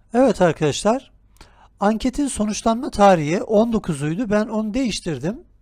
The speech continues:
E, sayfayı yenilediğimde bakın artık anket,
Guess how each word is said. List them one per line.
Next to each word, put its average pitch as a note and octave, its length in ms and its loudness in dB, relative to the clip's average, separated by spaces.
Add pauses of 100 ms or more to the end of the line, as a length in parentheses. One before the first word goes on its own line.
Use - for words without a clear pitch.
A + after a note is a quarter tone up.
E, C#3 420 -6 (1080)
sayfayı G#3+ 500 2
yenilediğimde G3+ 680 -4
bakın G#3+ 360 -2 (480)
artık F3+ 340 0
anket, G#3 540 -4